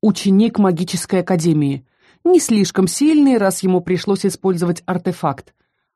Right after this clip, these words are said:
Однако само знание того, что он обладает магией, уже было не слишком приятным.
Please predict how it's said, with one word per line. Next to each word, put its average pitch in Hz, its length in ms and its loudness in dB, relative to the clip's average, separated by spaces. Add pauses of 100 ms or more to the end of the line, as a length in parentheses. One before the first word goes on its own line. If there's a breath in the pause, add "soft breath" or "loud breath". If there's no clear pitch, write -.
(100)
Однако 220 480 2
само 226 340 0
знание 208 480 2
того, 190 280 0
что 208 240 -2
он 214 200 2
обладает 185 840 0
магией, 175 960 0 (420)
уже 247 400 0
было 170 180 0
не 170 140 0
слишком 165 400 -4
приятным. 147 640 -4